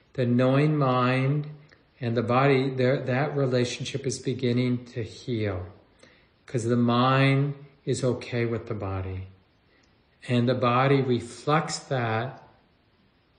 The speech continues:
acceptance, let's call it, with bodily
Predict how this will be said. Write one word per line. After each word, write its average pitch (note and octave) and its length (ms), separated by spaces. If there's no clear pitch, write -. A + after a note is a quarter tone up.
acceptance, B2+ 680
let's - 180
call G#2+ 340
it, C#3+ 180
with B2+ 440
bodily A2+ 720